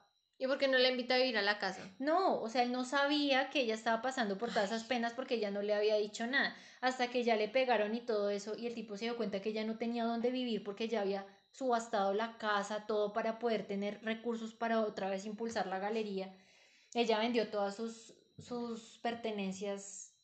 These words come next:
Speaker 2: eh,
Speaker 1: Todo lo cuarto.
Speaker 2: activos, etcétera, que tenía en el extranjero
Speaker 1: Ujú.
Speaker 2: también para eso.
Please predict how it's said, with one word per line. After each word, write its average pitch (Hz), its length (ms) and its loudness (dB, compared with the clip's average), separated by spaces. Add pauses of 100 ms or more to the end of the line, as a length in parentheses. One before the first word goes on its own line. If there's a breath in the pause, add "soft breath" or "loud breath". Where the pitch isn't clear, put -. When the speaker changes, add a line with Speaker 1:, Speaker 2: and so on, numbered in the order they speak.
(180)
Speaker 2:
eh, 214 340 -6
Speaker 1:
Todo 240 160 0
lo 240 160 0
cuarto. 233 220 2
Speaker 2:
activos, 240 460 2
etcétera, 208 560 -2
que 226 100 -6
tenía 226 300 -4
en 190 100 -4
el 202 80 -4
extranjero 220 580 -2
Speaker 1:
Ujú. 202 80 -6
Speaker 2:
también 202 360 -4
para 202 200 -2
eso. 185 320 -6